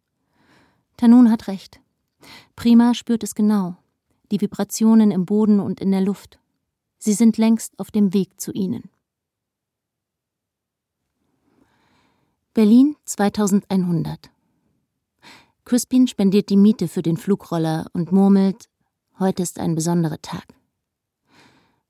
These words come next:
Warum zieht They dann ein Gesicht, als gingen sie ins Darknet-Gefängnis? Aruke wirft Them einen Seitenblick zu,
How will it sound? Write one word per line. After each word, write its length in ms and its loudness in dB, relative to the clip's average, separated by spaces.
Warum 260 0
zieht 280 -8
They 200 -2
dann 180 -2
ein 220 -2
Gesicht, 540 -8
als 240 -10
gingen 240 2
sie 100 -4
ins 240 -8
Darknet-Gefängnis? 1120 -10
Aruke 460 -2
wirft 240 -6
Them 220 -2
einen 260 -2
Seitenblick 580 -6
zu, 240 -4